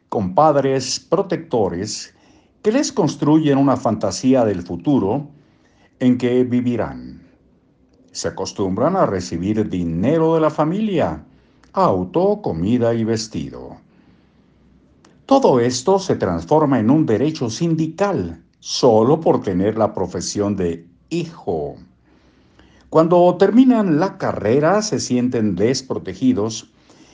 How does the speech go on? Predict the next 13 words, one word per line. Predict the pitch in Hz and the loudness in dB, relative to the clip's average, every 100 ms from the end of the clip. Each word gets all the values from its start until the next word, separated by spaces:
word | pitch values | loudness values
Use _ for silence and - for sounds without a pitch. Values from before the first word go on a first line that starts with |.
| - | -14
ya | - 190 | -2 -2
que | 220 | 0
van | 220 214 | 2 2
a | 202 | 2
perder | 123 120 170 | 0 2 2
el | 165 139 | 2 0
trabajo | 107 92 147 165 - 156 - - | -2 0 2 0 0 2 0 -4
de | 101 92 | -2 0
hijo, | 107 202 185 - 90 90 - _ _ - _ _ | 2 0 -2 -6 -6 -8 -16 _ _ -20 _ _
con | 302 269 | 0 2
todas | - 95 147 170 | 2 4 2 2
sus | 139 - | -4 -4
prestaciones. | - 90 90 139 131 180 240 247 226 143 92 - - | -4 -4 -2 -4 0 0 2 2 4 2 2 -2 -8